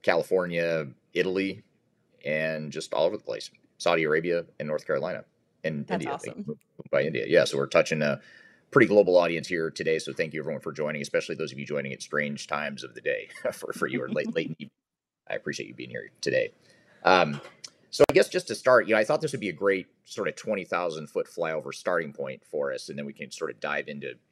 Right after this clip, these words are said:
Speaker 1: your background and, and your experience with supply chain and log-, and logistics in a little bit more detail. But if we just sort of back up and look at, um, what, what i-, what is logistics? I mean, just help us understand, maybe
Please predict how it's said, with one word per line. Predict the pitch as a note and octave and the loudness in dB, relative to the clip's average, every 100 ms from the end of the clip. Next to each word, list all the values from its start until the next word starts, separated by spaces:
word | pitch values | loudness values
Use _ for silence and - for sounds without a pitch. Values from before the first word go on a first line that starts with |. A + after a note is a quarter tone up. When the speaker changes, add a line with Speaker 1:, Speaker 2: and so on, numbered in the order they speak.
| _ - | _ -14
Speaker 1:
your | C#2+ D2+ | -8 -4
background | D#2 C#2 D#2+ D2 D2 | -4 -2 -2 -2 -4
and, | C#2+ B1 | -8 -8
and | D2+ C2+ C2+ D2 | -10 -10 -14 -10
your | C#2+ C#2 | -6 -6
experience | - - F#2+ E2+ | -6 0 2 2
with | D2+ - | -4 -8
supply | - D2+ | -4 -4
chain | B1 C#2+ | -4 -6
and | C#2 | -6
log-, | C#2 - _ - | -10 -12 _ -10
and | D2 C#2+ | -8 -6
logistics | C#2 D2+ C#2 D2 | -4 -4 -6 -6
in | |
a | C#2+ | -4
little | - | -4
bit | - | -4
more | C#2 | -4
detail. | C2 F2 E2 D#2 D2 - _ _ - | -4 -2 6 6 6 -2 _ _ 8
But | - | 8
if | - | 10
we | C#3+ | 6
just | D3 | 8
sort | D#3 | 8
of | - | 8
back | G2 F#2+ | 4 4
up | F#2+ F#2 | 2 0
and | E2 E2+ | -2 -2
look | E2+ | -2
at, | E2+ D2+ - _ _ - | 0 0 -2 _ _ -10
um, | D2+ C#2 A#1 A#1 - _ - - _ _ _ _ | -8 -6 -10 -16 -20 _ -20 -20 _ _ _ _
what, | G2 A2 - | 4 6 6
what | A#3 C#3 C3 | 4 4 4
i-, | A#2+ | 2
what | B2 D#3 | 4 4
is | G#2 | 2
logistics? | F2 C2+ C#2 - - F2+ | -6 -8 -10 -10 -8 -6
I | |
mean, | F2+ | -4
just | F2+ G#2 | -4 0
help | A#2 | 0
us | G#2 | 2
understand, | G2+ D2+ - E2+ D#2+ D2+ D2 D#2 | 0 0 0 0 0 -6 -12 -6
maybe | E2 D#2+ D2+ | -6 -6 -10